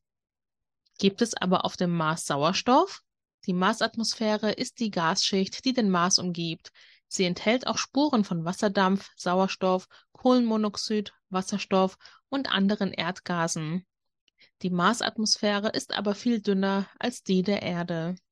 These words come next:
Was könnt ihr also heute machen, um diesen Tag zu feiern?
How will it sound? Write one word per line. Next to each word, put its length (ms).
Was 240
könnt 240
ihr 180
also 300
heute 220
machen, 480
um 180
diesen 260
Tag 300
zu 100
feiern? 580